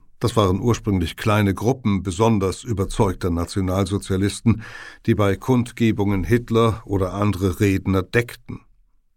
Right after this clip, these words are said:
Erst allmählich entsteht daraus eine einheitliche Eliteorganisation der Partei. Schlecht bezahlter Propagandist und Oberleibwächter einer politischen Sekte.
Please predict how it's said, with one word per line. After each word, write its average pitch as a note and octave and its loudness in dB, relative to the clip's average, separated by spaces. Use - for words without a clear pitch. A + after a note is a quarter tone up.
Erst A#2+ -4
allmählich A2+ 0
entsteht B2 -4
daraus G#2 -2
eine G2+ 0
einheitliche G2+ 0
Eliteorganisation F#2+ 0
der F#2 -2
Partei. - -2
Schlecht - 0
bezahlter A2 0
Propagandist F#2+ -2
und G2+ -4
Oberleibwächter G2 0
einer G2 2
politischen F2 -4
Sekte. G#2 -2